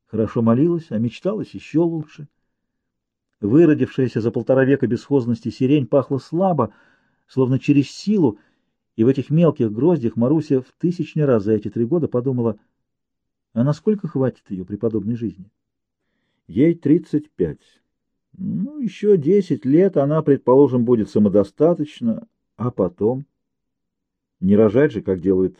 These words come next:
многочисленные нынешние фемины, ребёночка для себя. И не выходить же замуж по расчёту.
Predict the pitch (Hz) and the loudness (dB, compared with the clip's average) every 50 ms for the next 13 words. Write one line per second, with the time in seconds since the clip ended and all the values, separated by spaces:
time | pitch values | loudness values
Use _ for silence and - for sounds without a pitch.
0 | _ - 92 92 98 87 101 98 - 107 101 - 104 98 101 101 101 98 101 101 | _ -8 -4 -2 -2 0 0 -2 -2 -4 -8 -4 -2 0 0 2 2 2 2 2
1 | 101 95 - - 101 98 92 - 101 104 107 104 101 95 98 101 95 104 98 92 | 0 -2 -4 -4 -4 -4 -4 -2 -2 0 0 2 2 2 0 0 0 0 -2 -2
2 | 87 - - - 90 78 85 101 107 101 - - 110 107 90 82 76 64 - _ | -4 -8 -8 -8 -8 -6 -4 -4 -4 -4 -6 -4 -6 -6 -4 -6 -10 -12 -14 _
3 | _ _ _ _ _ _ _ _ _ _ _ _ _ _ _ _ _ _ _ _ | _ _ _ _ _ _ _ _ _ _ _ _ _ _ _ _ _ _ _ _
4 | _ _ _ - 98 107 110 117 107 101 123 123 127 147 139 107 107 101 90 120 | _ _ _ 0 2 4 6 6 4 4 2 4 4 4 2 2 0 2 2 4
5 | 135 131 120 - - - 104 104 101 - - - - 120 135 135 - 135 120 | 4 4 2 0 0 2 2 2 2 0 -2 -6 -2 0 0 0 0 -4 -8